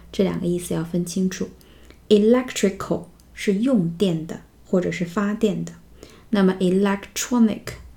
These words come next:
是指电子的，比如说电子计算器叫做electronic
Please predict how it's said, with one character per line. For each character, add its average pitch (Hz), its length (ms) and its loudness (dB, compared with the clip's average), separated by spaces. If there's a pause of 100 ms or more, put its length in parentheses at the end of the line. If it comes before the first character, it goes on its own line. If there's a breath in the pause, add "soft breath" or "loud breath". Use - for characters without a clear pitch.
是 196 220 0
指 170 220 0 (140)
电 214 320 2
子 - 200 -6 (100)
的， 165 220 -8 (300 loud breath)
比 180 100 6
如 175 100 6
说 208 160 6
电 208 280 4
子 170 120 0
计 202 160 2
算 202 220 2
器 196 260 0
叫 175 220 0
做 170 380 0 (320 loud breath)
electronic 196 880 2